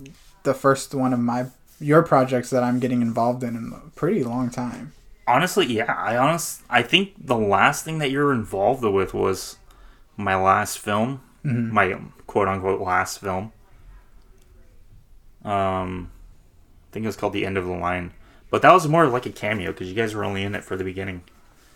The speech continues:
Speaker 1: Did that movie ever come out?
Speaker 2: Yeah, it came out.
Speaker 1: Oh.
Speaker 2: It was supposed to be my last film.
Speaker 1: I don't think I watched it. <laughs>
Speaker 2: Yeah, it's not, it's nothing to write home about.
Speaker 1: That's the one we, we met up in Ripon and did the lines?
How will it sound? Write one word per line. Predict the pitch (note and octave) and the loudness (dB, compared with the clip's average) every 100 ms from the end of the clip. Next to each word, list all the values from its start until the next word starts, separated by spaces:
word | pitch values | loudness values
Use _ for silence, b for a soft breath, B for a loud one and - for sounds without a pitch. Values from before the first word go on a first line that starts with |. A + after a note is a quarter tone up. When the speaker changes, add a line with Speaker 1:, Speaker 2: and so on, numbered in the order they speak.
| - | -2
Speaker 1:
Did | E3+ | 2
that | C4 F4 | 4 4
movie | D4 C#4+ | 2 2
ever | C4+ | 0
come | G3+ D3+ | 0 -2
out? | D3+ A3 - | -2 -6 2
Speaker 2:
Yeah, | C3 A2 | 4 4
it | - | 0
came | G#2+ | -2
out. | F#2+ - - | -2 -4 -6
Speaker 1:
Oh. | G#3+ C#3+ - - | -4 -2 -4 -12
Speaker 2:
It | A2+ | -8
was | G#2 | -4
supposed | A#2 G#2+ | -4 -4
to | A2 | -4
be | |
my | G2 | -2
last | F#2 F#2+ - | 0 -2 -2
film. | G2 F#2 F#2+ | -6 -6 -6
Speaker 1:
I | - | 0
don't | C4+ | 0
think | F#3 D#3 | 0 0
I | |
watched | F3+ F#3+ - | -2 -2 -6
it. | B2+ - - | -10 -10 -10
<laughs> | - - B B B B | -6 -6 B B B B
Speaker 2:
Yeah, | G#2 G#2 G#2 | -8 -4 -4
it's | G2 A2 | -6 -2
not, | F#2+ F#2 - | -2 -2 -6
it's | G2+ - | -8 -2
nothing | A#2 G#2 | -2 -2
to | F#2 | -4
write | F#2 | -4
home | F#2 F2+ | -4 -8
about. | F2 F2+ F2+ D3+ | -6 -6 -4 0
Speaker 1:
That's | C#3+ - | 0 2
the | |
one | F#3 E3+ | 2 4
we, | D#3 D3 C#3+ C#3 | 4 4 4 4
we | C#3 | 2
met | C#3 C3 | 2 0
up | C#3 | 0
in | B2+ | -2
Ripon | A2+ A#2 C#3 D3 - | -4 -4 -6 -6 -8
and | D3 | -4
did | C#3 C#3 | -4 -2
the | |
lines? | C#3+ D3+ E3 - | -4 -4 -8 -12